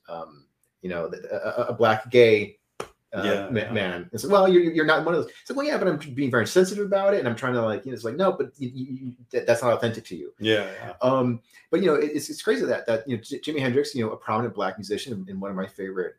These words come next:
Speaker 1: uh, one of my biggest influences, um, you know, he's, it was at a time when it was probably a lot harder to be black in America,
Speaker 2: Oh,
Speaker 1: but for
Speaker 2: yeah.
Speaker 1: him to be like, "Nah, I don't care about race. I don't, I don't care
Speaker 2: Yeah.
Speaker 1: about white and black. I care about ideas, man."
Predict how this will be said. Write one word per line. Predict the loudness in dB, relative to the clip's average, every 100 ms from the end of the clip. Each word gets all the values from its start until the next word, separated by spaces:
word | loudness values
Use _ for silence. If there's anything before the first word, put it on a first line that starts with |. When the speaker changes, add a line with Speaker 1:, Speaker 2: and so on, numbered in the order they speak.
| _ -14
Speaker 1:
uh, | -12 -10 -6
one | -4
of |
my | -4
biggest | -4 -6 -6
influences, | -10 -8 -8 -8 -10 -12 _ _ _ _
um, | -4 -2 -2 -2 -6 -10 _ _ _ -20 _
you | 0
know, | 2 4
he's, | 2 2 -2 -2
it | 2
was | 2 2 -10 -18 _ -20 _ _ _ 4
at | 6
a | 6
time | 4 4
when | 6
it | 4
was | 2
probably | -4 0 2 4
a | 4
lot | 4
harder | 4 4 4
to |
be | 0
black | 2 4 2
in | -2
America, | -2 0 0 -2
Speaker 2:
Oh, | 0 -2 0
Speaker 1:
but | 4
for | 6
Speaker 2:
yeah. | 6
Speaker 1:
him |
to | 6
be |
like, | 4 4
"Nah, | 0 2
I |
don't | 0
care | 0 0
about | 0 -2
race. | -4 -4
I |
don't, | -6
I | -6
don't | -2
care | -2
Speaker 2:
Yeah. | -2
Speaker 1:
about | -4
white | -6 -6
and |
black. | -4 -4 -4
I |
care | -4
about | -2 -2
ideas, | -2 2 2 2 -2
man." | -6 -6